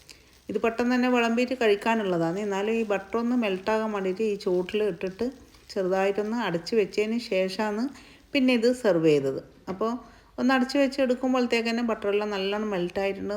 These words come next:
നല്ല സ്മെല്ല് വരുന്നുണ്ട്. കഴിക്കാനാണെങ്കിൽ നല്ല അടിപൊളി ടേസ്റ്റും. ചൂടോട് കൂടിയിട്ട് വിളമ്പിയിട്ട് അന്നേരം തന്നെ കഴിക്കുകയാണ് ചെയ്തത്. കാരണം നല്ലോണം വിശക്കുന്നുണ്ട്. പോരാതെ രണ്ട് മണിയെല്ലാം കഴിഞ്ഞിന്, രണ്ടേ കാലം, രണ്ടര എങ്ങാനും ആയിന് സമയം ഞാൻ ചോറ് കഴിക്കുന്ന സമയത്ത്.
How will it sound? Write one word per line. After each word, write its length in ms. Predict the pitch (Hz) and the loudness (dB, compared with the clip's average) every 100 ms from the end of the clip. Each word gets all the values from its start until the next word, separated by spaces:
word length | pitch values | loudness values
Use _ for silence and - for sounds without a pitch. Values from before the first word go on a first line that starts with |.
| 208 | -4
നല്ല 580 | 175 - - 190 220 240 | -6 -10 -10 -2 0 0
സ്മെല്ല് 460 | - 202 180 185 202 | -2 -2 0 4 4
വരുന്നുണ്ട്. 480 | 202 190 190 185 220 - - - | 4 2 0 0 -2 -6 -14 -4
കഴിക്കാനാണെങ്കിൽ 920 | 175 170 - 220 233 233 233 226 233 247 247 | -2 -2 -2 -2 0 -2 -2 -4 -4 -4 -6
നല്ല 220 | 175 160 196 | -12 -8 -4
അടിപൊളി 420 | 185 170 214 233 | -2 2 4 4
ടേസ്റ്റും. 460 | 226 170 165 - 165 - | 2 2 0 -2 -6 -6
ചൂടോട് 500 | - 202 220 233 247 | -4 -2 2 4 4
കൂടിയിട്ട് 360 | 254 247 233 233 | 4 2 2 2
വിളമ്പിയിട്ട് 520 | 208 180 185 190 214 226 | 2 2 0 -2 -2 -4
അന്നേരം 500 | 175 180 202 226 220 | -4 -2 0 0 0
തന്നെ 160 | 185 185 | -2 -2
കഴിക്കുകയാണ് 420 | 175 143 165 156 | -2 -2 -2 -2
ചെയ്തത്. 280 | 151 139 135 | -2 -2 -6
കാരണം 240 | 160 175 214 | -4 -4 -4
നല്ലോണം 520 | 220 214 233 262 269 | -4 -2 2 2 2
വിശക്കുന്നുണ്ട്. 800 | 254 220 - 254 240 240 226 220 269 269 | 2 0 0 0 2 2 2 2 0 -4
പോരാതെ 400 | - 196 196 226 | 0 2 2 2
രണ്ട് 240 | 226 214 220 | 2 2 2
മണിയെല്ലാം 400 | 247 240 240 240 | 4 4 2 2
കഴിഞ്ഞിന്, 300 | 226 202 202 180 | 2 2 0 -2
രണ്ടേ 220 | 180 196 | 0 2
കാലം, 220 | 196 185 175 | 2 2 -2
രണ്ടര 280 | 175 208 | -4 -4
എങ്ങാനും 300 | 220 220 220 180 | 0 2 2 0
ആയിന് 240 | 190 180 180 | 0 0 0
സമയം 260 | 165 170 | -2 -2
ഞാൻ 160 | 165 170 | -4 -4
ചോറ് 280 | 170 170 175 | 0 2 2
കഴിക്കുന്ന 420 | 170 160 156 170 165 | 2 0 -2 -4 -4
സമയത്ത്. 420 | 160 160 156 | -4 -4 -6